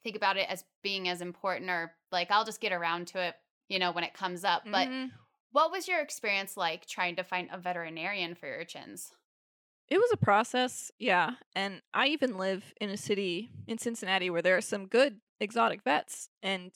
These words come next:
Speaker 2: you know, you wanna find the right one who you trust and has the right experience.
Speaker 1: Right.
Speaker 2: And mine happens to see chinchillas fairly frequently and has lots of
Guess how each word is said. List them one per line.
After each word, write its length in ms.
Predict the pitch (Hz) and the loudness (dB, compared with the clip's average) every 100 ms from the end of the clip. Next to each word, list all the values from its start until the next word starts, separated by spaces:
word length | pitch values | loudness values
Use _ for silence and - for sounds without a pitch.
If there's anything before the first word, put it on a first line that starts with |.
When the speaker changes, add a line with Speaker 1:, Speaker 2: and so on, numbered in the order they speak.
| _ | _
Speaker 2:
you 120 | 233 | 0
know, 240 | 233 185 202 | 4 4 4
you 220 | - 175 | 0 -2
wanna 200 | 208 214 | 0 -2
find 500 | - 196 202 185 226 - _ - | 0 4 4 2 -8 -14 _ -4
the 100 | 196 | 2
right 200 | 185 135 | 4 4
one 360 | 185 202 202 214 | 0 0 -4 -6
who 60 | 214 | -4
you 120 | 185 | -4
trust 420 | - 254 269 - | 2 4 4 0
and 100 | 240 | -8
has 200 | 220 196 | -6 -6
the 100 | - | -4
right 120 | 190 - | -4 -4
experience. 760 | - - 311 226 170 - - _ _ _ - | -4 -2 0 -2 -4 -10 -18 _ _ _ -10
Speaker 1:
Right. 400 | 185 202 202 170 | -2 0 -2 -6
Speaker 2:
And 40 | _ _ _ | _ _ _
mine 180 | 226 294 | 0 2
happens 420 | 320 330 262 254 - _ | 2 0 0 -6 -14 _
to 80 | - | -8
see 260 | 220 220 220 - - | -4 -4 -4 -8 -8
chinchillas 600 | 226 214 302 220 190 - _ | -6 2 4 4 2 -10 _
fairly 280 | - 359 233 | 2 4 2
frequently 480 | - 262 143 101 156 | 2 0 0 -6 -8
and 80 | 226 | -6
has 180 | 220 208 | -6 0
lots 240 | 190 - | 0 0
of 160 | 180 160 | -6 -8